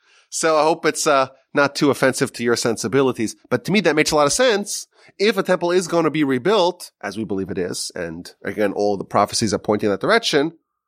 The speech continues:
well, we're gonna have to do this again. We're gonna have to have these triannual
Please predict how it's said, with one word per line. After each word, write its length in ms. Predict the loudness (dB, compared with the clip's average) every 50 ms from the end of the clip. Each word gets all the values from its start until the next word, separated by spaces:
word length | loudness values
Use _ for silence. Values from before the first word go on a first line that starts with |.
| _ _ _ _ _ _ -4
well, 520 | 2 4 4 6 6 6 4 2 2 -2 _ _ _ _ _ _ _ _ _ _ _ _ _ _ _ _ _ _ _ _ _ _ _
we're 160 | -14 -10 -4
gonna 140 | -4 -2 -2
have 100 | -2 -4 -4
to 60 | -2
do 180 | 2 2 4
this 200 | 4 2 0 0
again. 360 | 0 -2 0 -2 -2 -4 -6 -4
We're 100 | -4 -2
gonna 140 | 0 0 0
have 200 | 2 0 0 0
to 80 | -2 -2
have 200 | 0 0 0 0
these 220 | -2 -4 -4 -4
triannual 880 | -2 -2 0 0 2 2 2 2 2 2 2 2 2 2 2 2 0 -2